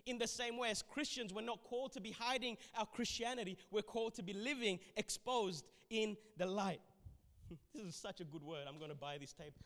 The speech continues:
Actually, I don't buy it. It's free on YouTube, isn't it? So we're gonna listen to it.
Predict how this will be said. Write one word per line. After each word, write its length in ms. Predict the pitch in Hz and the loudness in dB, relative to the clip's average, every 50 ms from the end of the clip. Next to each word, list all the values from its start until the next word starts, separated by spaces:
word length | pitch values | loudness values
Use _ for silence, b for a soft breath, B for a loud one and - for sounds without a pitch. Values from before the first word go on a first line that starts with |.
| B B B | B B B
Actually, 260 | - 151 - 151 135 | -12 -10 -6 -4 -4
I 80 | 127 131 | -2 -2
don't 140 | 139 135 | -4 -4
buy 160 | 127 143 135 123 | -4 -4 -4 -4
it. 20 | |
It's 100 | 117 - | -6 -8
free 220 | - - 156 151 143 | -10 -8 -6 -6 -6
on 80 | 131 | -6
YouTube, 320 | 131 151 165 - 143 135 151 | -6 -6 -8 -8 -8 -8 -8
isn't 180 | 156 151 123 | -8 -8 -8
it? 100 | 113 107 - b b b b b b b _ - | -10 -14 -18 b b b b b b b _ -10
So 60 | 139 | -6
we're 60 | 135 | -4
gonna 180 | 151 147 147 143 | -2 -2 -2 -2
listen 260 | 143 135 - 151 135 | -2 -4 -4 -6 -6
to 140 | - - 120 | -8 -10 -10
it. 100 | 104 - | -12 -12